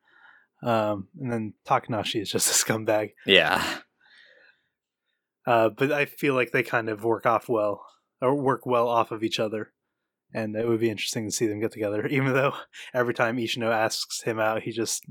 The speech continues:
Speaker 1: flat out refuses her, which is a lot of fun. So, yeah, the, the anime is just a lot about, like, these relationships and how they kind of intertwine, and, um, Soon Soon and Iroha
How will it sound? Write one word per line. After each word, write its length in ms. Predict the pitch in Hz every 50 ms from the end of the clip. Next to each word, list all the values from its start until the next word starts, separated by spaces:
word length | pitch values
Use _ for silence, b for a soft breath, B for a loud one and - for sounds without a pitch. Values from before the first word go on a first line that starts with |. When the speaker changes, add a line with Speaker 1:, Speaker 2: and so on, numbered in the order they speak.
| - 110 -
Speaker 1:
flat 200 | - 117 107 104
out 120 | 110 113
refuses 460 | 117 104 - - 120 110 101 110 101 -
her, 220 | 110 107 104 - _ _ _
which 180 | - 120 107 110
is 100 | 107 101
a 40 | 110
lot 140 | 107 104
of 80 | 98 -
fun. 200 | - 117 110 113 - _ _ _ B B B B B B
So, 240 | - 226 226 214 185 151
yeah, 140 | 214 208 185
the, 400 | 127 - - 190 190 185 170 - - - _ - 180
the 100 | 170 175
anime 220 | 180 185 180 175
is 120 | 165 139
just 200 | - 165 151 -
a 40 | - 131
lot 240 | 120 123 127 127
about, 260 | 127 117 127 127 120 123
like, 160 | 117 113 - -
these 440 | 131 120 113 113 113 107 - - - - -
relationships 640 | 131 123 120 117 113 131 113 - - 123 113 -
and 80 | 123 104
how 160 | 120 117 113
they 100 | 113 113
kind 220 | - - 113 113
of 80 | 113 110
intertwine, 640 | 123 120 113 101 - - 123 113 113 110 110 110 110 B B B B B B B B _ - -
and, 480 | 123 110 110 107 104 104 104 104 107 - _ _ _ _ - 127
um, 420 | 117 110 107 104 104 110 117 117 _ _ _ _ -
Soon 240 | - - 135 123 107
Soon 260 | - - 120 113 110
and 240 | 110 107 107 113 - -
Iroha 540 | 151 127 117 117 110 101 107 110 107 110 -